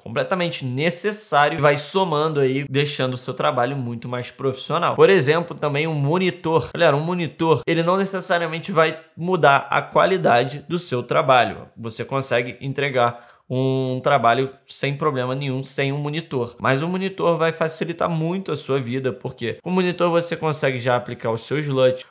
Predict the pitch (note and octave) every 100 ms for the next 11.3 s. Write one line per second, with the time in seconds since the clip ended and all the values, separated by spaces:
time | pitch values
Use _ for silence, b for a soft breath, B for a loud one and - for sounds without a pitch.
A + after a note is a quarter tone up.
0 | - B2+ D3+ D3 D3+ D3+ C#3+ C3+ B2 A#2+
1 | B2 E3 G#3 F#3+ D#3 C#3 B2+ A#2 - A2+
2 | - B2+ B2+ - A#2 A2 A2 - D3+ C3
3 | B2 B2 - - - F#3+ G3 F#3+ F3+ F#3+
4 | E3 E3+ E3+ C3+ D#3 C#3+ D3+ G#3 G3+ F3
5 | - D#3+ C#3+ B2+ C3 C3+ G#2 C3+ D#3+ E3
6 | C#3+ D3+ E3 D#3 - D3+ E3 E3+ A#2+ C3+
7 | C3 A#2+ B2 A#2+ - D#3 D#3 C3+ C3+ C3
8 | C#3+ D3+ - E3 D#3 C#3+ E3+ - C#3+ B2
9 | A#2 - - D3+ F3 E3+ E3+ D#3+ D#3 -
10 | B2+ B2+ D#3 E3 D3 - B2+ B2 C#3 B2
11 | A#2 A#2+